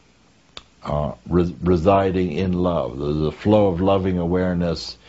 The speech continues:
really defines who you are. That experience is not outside yourself. That is, it's a mistake to look for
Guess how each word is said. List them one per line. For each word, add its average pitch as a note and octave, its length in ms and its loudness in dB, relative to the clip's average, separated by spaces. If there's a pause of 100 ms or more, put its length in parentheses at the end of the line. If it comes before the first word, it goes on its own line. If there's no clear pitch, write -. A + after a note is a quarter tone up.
(300)
really F#2+ 300 2
defines F2+ 720 0
who A2+ 180 0
you F2+ 240 2
are. D2 480 -2 (460)
That F2 180 -2
experience E2+ 880 -4 (340)
is D#2+ 260 0
not F#2+ 260 2
outside D#2+ 760 -2
yourself. B1+ 520 -6 (120)
That D2+ 160 -6
is, C#2+ 320 -8 (720)
it's - 380 -6
a - 160 -4
mistake F2+ 680 0
to - 120 -6
look F2+ 340 -2
for E2+ 720 -2